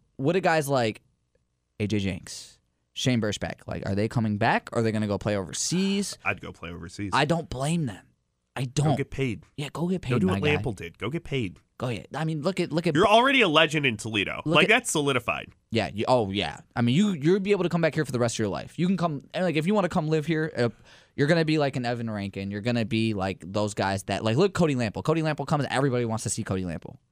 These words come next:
Speaker 2: Yep. It's, the loss is toughest for those guys. The guys that you just mentioned,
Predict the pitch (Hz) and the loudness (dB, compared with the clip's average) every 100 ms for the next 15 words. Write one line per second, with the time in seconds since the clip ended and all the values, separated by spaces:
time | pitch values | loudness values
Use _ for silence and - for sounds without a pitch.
0 | _ 98 98 _ _ _ _ _ _ _ | _ -4 -4 _ _ _ _ _ _ _
1 | _ _ _ _ _ _ _ _ _ _ | _ _ _ _ _ _ _ _ _ _
2 | _ _ _ _ _ _ _ _ - 147 | _ _ _ _ _ _ _ _ 0 0
3 | - - - - 120 135 131 151 185 - | 0 -10 -16 -18 -2 2 4 4 4 2
4 | 151 - - 156 - - - 117 107 104 | -4 -2 0 0 0 -4 -2 0 2 0
5 | 95 98 80 52 - - _ _ _ _ | 0 -2 -4 -4 -12 -18 _ _ _ _
6 | _ _ _ _ _ _ _ _ - 101 | _ _ _ _ _ _ _ _ -6 2
7 | 135 139 113 117 131 123 113 98 90 78 | 2 2 -2 -2 -2 -4 -2 -4 -4 -10